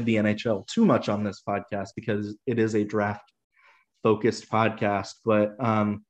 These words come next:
obviously today, uh, as we're recording this, there was a trade where Kevin Fiala got sent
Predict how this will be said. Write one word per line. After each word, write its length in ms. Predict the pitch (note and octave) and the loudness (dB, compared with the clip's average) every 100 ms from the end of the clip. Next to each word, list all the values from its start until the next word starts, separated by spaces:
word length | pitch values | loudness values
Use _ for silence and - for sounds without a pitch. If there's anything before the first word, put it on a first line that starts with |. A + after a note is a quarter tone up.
| _ _ _ - | _ _ _ 0
obviously 840 | C3 B2+ B2+ A#2 C3+ B2 A#2 - | 2 4 4 4 2 2 0 -6
today, 500 | - A2+ G#2+ A2 A2+ - _ _ _ _ _ _ A#2+ | -2 2 2 0 -4 -12 _ _ _ _ _ _ -6
uh, 380 | G#2+ G#2 G#2 G#2+ - | -2 0 -2 -4 -2
as 240 | A#2+ A2+ | 0 2
we're 120 | A#2+ | 2
recording 540 | A2 G#2+ A#2+ A#2+ A2 G#2 | 2 2 2 2 2 -2
this, 240 | G#2 - | -4 -2
there 200 | A2+ G#2 | 0 2
was 220 | G#2 G2+ | 2 0
a 260 | G#2 G2+ G2 | 0 0 -2
trade 500 | - B2 A2+ A2 G#2+ | -2 2 4 4 2
where 180 | G#2 G#2 - | -2 -4 -2
Kevin 260 | B2 A#2+ A#2 | 0 2 2
Fiala 360 | A2+ G#2+ G#2+ | 4 6 6
got 220 | G#2+ G#2 - | 4 -2 -6
sent 260 | A2+ G#2 | -4 -4